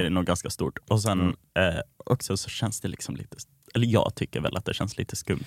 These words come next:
Speaker 1: Att
Speaker 2: Ja.
Speaker 1: så här, varför ska vi två sitta här och tjäna pengar på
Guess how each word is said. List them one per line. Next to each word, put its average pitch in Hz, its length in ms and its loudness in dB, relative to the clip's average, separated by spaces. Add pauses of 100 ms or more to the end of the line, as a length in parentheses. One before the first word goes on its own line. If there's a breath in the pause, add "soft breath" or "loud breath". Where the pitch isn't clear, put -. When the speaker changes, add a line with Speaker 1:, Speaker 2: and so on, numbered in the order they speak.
(100)
Speaker 1:
Att 110 180 2
Speaker 2:
Ja. 107 80 8
Speaker 1:
så 98 60 10
här, 92 180 6 (300 loud breath)
varför 110 260 4
ska 95 420 2
vi 107 220 4
två 92 200 0
sitta 95 260 0
här 95 140 2
och 90 60 -2
tjäna 90 220 2
pengar 87 360 0
på 85 360 0